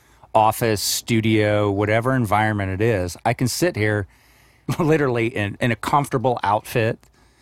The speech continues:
and communicate, whereas as soon as that camera's in my face, I change. And I know from experience,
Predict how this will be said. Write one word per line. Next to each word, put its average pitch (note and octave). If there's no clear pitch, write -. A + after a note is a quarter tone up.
and G#2+
communicate, A#2
whereas A#2
as A2+
soon B3
as C4+
that -
camera's F#3
in B2
my A2
face, G#2
I G2
change. F#2+
And A2+
I A2+
know G#3
from A#2+
experience, A#2